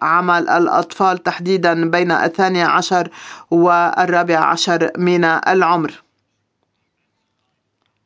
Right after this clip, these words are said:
إن استمارات الحياة الأفضل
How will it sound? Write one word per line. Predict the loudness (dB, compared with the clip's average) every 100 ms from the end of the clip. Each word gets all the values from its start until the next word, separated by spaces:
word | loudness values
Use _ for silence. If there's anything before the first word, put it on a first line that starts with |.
| _ _ _ _ -2
إن | 0 2
استمارات | 0 0 -2 -2 0 2 2 2 2 2 -2 -2
الحياة | -2 0 0 0 0 2 0 0
الأفضل | -2 -2 -2 -2 -2